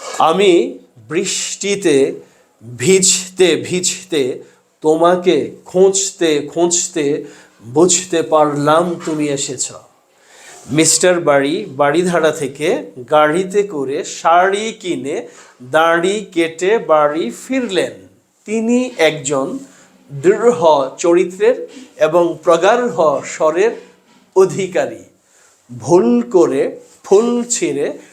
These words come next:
মূলে মেরো না, ফুরফুরে বাতাসে ফোঁটা ফোঁটা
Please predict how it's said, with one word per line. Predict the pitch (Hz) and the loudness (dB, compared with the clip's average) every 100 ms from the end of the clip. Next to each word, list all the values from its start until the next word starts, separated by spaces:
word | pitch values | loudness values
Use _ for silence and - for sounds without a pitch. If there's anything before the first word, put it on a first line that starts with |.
| _ | _
মূলে | 127 147 214 220 | -6 2 4 4
মেরো | 180 147 143 | 2 -2 -2
না, | 147 185 - - _ _ _ | -4 -4 -8 -16 _ _ _
ফুরফুরে | - 226 247 247 - 156 143 - - - _ 120 | 0 2 2 -4 -2 0 0 -4 -8 -20 _ -10
বাতাসে | 123 160 170 202 202 175 143 143 - _ _ - | 0 0 2 0 0 -4 -6 -8 -16 _ _ -2
ফোঁটা | 202 202 233 226 | 0 2 2 2
ফোঁটা | 226 190 175 156 | 2 -2 0 -2